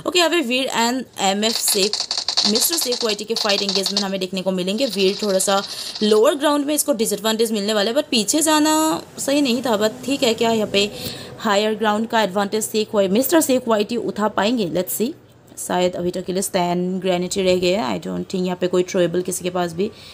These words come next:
YouTube glitch मेरे यहाँ से, हाँ, आपके वहाँ से YouTube में वही देखा मैंने, मतलब दूसरे phone से मैं चेक करके आई ना।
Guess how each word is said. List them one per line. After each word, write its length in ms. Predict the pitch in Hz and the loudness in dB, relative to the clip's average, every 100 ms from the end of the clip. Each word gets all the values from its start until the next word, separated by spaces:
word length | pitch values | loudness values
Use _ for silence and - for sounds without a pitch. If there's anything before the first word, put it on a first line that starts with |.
| - | -2
YouTube 280 | 220 226 254 | 0 0 -4
glitch 580 | 190 202 196 202 - - | 0 4 4 2 -2 -2
मेरे 300 | 196 185 180 | 0 2 2
यहाँ 280 | 185 196 185 | 2 0 -2
से, 220 | - 175 - - | -4 -6 -8 -4
हाँ, 180 | - 311 | 2 4
आपके 260 | 240 - 262 | 4 2 2
वहाँ 140 | 254 | 2
से 160 | 247 254 | -2 -2
YouTube 300 | 220 208 202 | -2 -2 0
में 180 | 220 240 | 0 0
वही 240 | 214 214 | 2 2
देखा 260 | 202 190 190 | 2 0 -4
मैंने, 420 | 190 196 196 196 - | -2 -4 -4 -6 -6
मतलब 240 | 196 185 190 | -4 -4 -6
दूसरे 300 | 185 190 233 | -10 -4 -2
phone 220 | 226 190 | -2 -4
से 100 | 190 | -2
मैं 100 | 202 | -2
चेक 220 | 208 190 190 | -2 -2 -2
करके 220 | 185 202 | -6 -6
आई 100 | 175 | -6
ना। 140 | 294 | -6